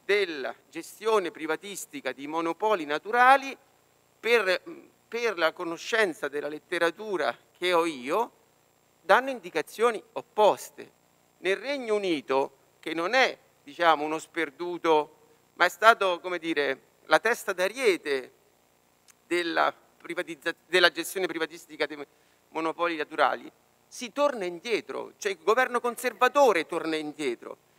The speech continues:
perché è avvenuto quello che è inevitabile che avvenga. Guarda, questo è un punto che, che, che noi dobbiamo mettere in evidenza.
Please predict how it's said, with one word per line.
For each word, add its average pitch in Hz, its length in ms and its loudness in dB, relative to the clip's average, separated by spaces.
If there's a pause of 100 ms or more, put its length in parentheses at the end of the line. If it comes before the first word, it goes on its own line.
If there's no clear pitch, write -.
(220)
perché 277 260 -4
è 277 40 8
avvenuto 269 440 -2
quello 262 220 2
che 240 80 0
è 247 60 2
inevitabile 233 680 2
che 143 80 -6
avvenga. 123 580 -4
Guarda, 220 300 -4
questo - 300 -8
è - 20 0
un 233 120 -6
punto 196 420 -4 (640)
che, 220 280 0
che, 254 140 -8
che 269 100 -10
noi 262 100 -6
dobbiamo 214 320 2
mettere 208 320 -2
in 143 80 -4
evidenza. 123 640 -8